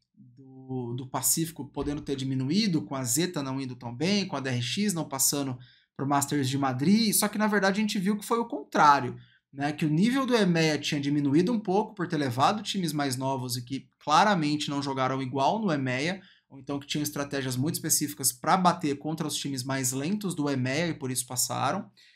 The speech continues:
e o times, os times do, do Pacífico que subiram de nível, uma Genji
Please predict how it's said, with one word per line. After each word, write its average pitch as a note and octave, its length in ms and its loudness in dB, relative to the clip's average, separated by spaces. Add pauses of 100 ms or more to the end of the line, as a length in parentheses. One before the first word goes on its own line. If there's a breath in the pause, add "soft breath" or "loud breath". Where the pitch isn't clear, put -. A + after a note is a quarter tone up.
(240 soft breath)
e A3+ 80 -2
o A3 40 4
times, G3+ 680 6
os D#3+ 160 2
times F#3 280 2
do, D#3 340 2
do C#3+ 100 -4
Pacífico G3 560 0
que D4 300 -4 (140)
subiram A#3+ 380 2
de B3 120 -2
nível, G3 340 4
uma C3 160 -2
Genji D3 600 0